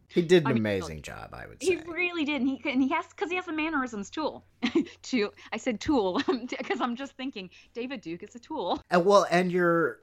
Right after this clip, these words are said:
Speaker 1: s-, still related but side tangent on Gone with the Wind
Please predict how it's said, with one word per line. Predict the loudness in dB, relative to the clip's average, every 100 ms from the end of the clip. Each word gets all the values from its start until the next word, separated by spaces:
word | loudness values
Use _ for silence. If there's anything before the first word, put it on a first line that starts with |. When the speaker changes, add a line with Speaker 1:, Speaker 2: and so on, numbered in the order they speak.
| -14
Speaker 1:
s-, | -12
still | -10 -10 0 2
related | 2 2 2 2 0 -2
but | -4
side | 0 0 0
tangent | -4 -6 -6 -6 -8
on | -8 -4
Gone | -4 -6
with | -8
the | -10
Wind | -4 -2 -2